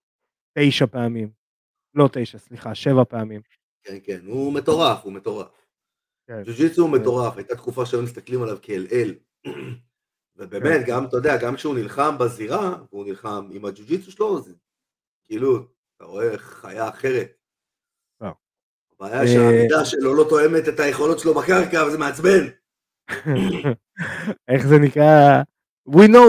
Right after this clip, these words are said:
Speaker 1: who give him. We know who give him.
Speaker 2: לא, זה we know who give him. הוא חיה.
Speaker 1: <laughs> אתה מבין? We know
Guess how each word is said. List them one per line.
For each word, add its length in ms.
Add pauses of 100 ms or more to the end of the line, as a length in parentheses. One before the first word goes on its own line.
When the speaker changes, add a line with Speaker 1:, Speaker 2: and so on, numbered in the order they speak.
Speaker 1:
who 120
give 320
him. 120 (160)
We 180
know 260
who 140
give 220
him. 140 (540)
Speaker 2:
לא, 140 (220)
זה 160
we 220
know 180
who 120
give 200
him. 120
הוא 160
חיה. 300
Speaker 1:
<laughs> 1800
אתה 120
מבין? 360
We 180
know 220